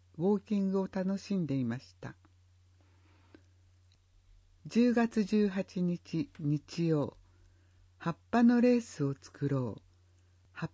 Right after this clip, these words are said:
ぱを使ったマイバッグ。環境学館泉で、葉っぱの葉脈で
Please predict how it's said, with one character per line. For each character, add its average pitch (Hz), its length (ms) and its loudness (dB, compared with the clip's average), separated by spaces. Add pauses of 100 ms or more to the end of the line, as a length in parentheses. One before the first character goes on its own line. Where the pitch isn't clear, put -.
(140)
ぱ 226 160 4
を 233 100 4
使 - 300 -8
っ 190 40 -10 (200)
た 170 220 -4
マ 170 200 2
イ 180 80 0
バ 175 120 -4
ッ 160 40 -14 (200)
グ。 - 200 -8 (920)
環 247 260 2
境 247 240 6
学 233 200 0 (120)
館 156 200 2
泉 147 540 2
で、 143 240 -4 (480)
葉 - 140 -6
っ - 60 -6 (120)
ぱ 233 120 4
の 233 140 6
葉 240 280 6
脈 185 380 2
で 147 220 -2